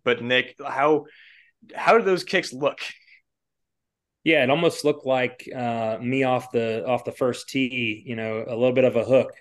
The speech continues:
Speaker 2: Um, he, he just, just caught it just enough to where it just kinda had that, that overhook kinda motion to it. Um, he got two attempts at the second one, I believe,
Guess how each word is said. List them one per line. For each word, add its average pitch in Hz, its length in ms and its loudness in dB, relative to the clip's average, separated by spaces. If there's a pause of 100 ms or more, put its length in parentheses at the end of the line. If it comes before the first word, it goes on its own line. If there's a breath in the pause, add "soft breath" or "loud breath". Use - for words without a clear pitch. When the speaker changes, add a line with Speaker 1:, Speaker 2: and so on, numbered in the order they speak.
(160)
Speaker 2:
Um, 110 540 -6 (580 soft breath)
he, - 500 -12
he 123 180 -10
just, 135 200 -2 (1080)
just 196 220 2
caught 175 220 4
it 147 100 4
just 170 280 2
enough 151 260 0
to - 80 -8
where 135 160 2
it 123 60 -2
just 123 200 -10
kinda 135 220 -6
had 131 200 -2
that, 120 300 0 (120)
that 123 180 -4
overhook 143 720 2 (140)
kinda 120 240 -4
motion 120 420 0
to 110 240 -2
it. 110 140 -2 (280 loud breath)
Um, 117 300 -2
he 135 160 0
got 175 300 2
two 165 160 4
attempts 143 440 0
at 120 220 -6
the 113 540 -2
second 139 520 -4
one, 107 160 -8
I 101 80 -8
believe, 104 580 -8